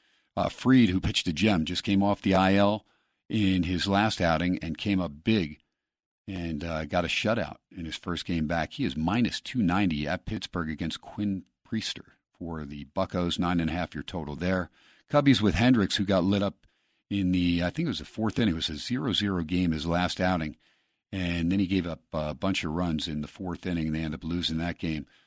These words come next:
So the Cubbies with Hendricks, Peterson for the Mets, Hendricks minus one fourteen, total of nine. Cubs beat the Mets today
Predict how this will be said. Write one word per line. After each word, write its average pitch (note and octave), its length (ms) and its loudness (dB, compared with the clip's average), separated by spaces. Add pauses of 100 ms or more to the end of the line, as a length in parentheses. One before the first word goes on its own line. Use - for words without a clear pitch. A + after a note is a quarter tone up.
So - 160 -10
the E2 80 -6
Cubbies G#2 420 -2
with F2+ 140 -4
Hendricks, F#2+ 460 -2 (160)
Peterson G#2+ 420 -2
for G2 260 -4
the E2+ 80 -2
Mets, F#2 520 0 (240)
Hendricks G2+ 360 -4
minus F#2 300 -2
one G2 140 -2
fourteen, F#2 520 -4
total F2+ 360 -4
of D2+ 80 0
nine. F2+ 280 0
Cubs F#2 280 -6
beat F#2+ 180 -4
the D2+ 60 -6
Mets D#2+ 260 -4
today D#2 240 -10